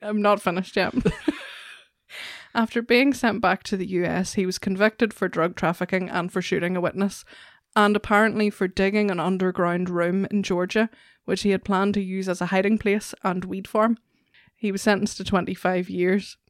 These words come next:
John Paul Junior, so the son, was sentenced to twenty-eight months for drug traffic, conspiracy around drug,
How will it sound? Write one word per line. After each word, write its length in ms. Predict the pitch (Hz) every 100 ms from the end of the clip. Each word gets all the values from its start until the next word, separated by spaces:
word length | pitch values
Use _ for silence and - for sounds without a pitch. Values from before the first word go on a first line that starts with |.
| _ _ _ -
John 220 | - 202 208
Paul 180 | 208
Junior, 520 | 185 - 180 214 233 196
so 120 | 170
the 120 | 180
son, 400 | 180 180 208 214 _ _ _ _ _ _ _ -
was 180 | 202 185
sentenced 380 | 196 175 190 -
to 40 |
twenty-eight 640 | 185 196 185 202 - 185 -
months 480 | 180 196 - - -
for 200 | - 196
drug 260 | 196 190 196
traffic, 420 | 208 190 190 - -
conspiracy 800 | - 196 - 190 196 - 202 190
around 320 | 185 180 180 180
drug, 220 | 180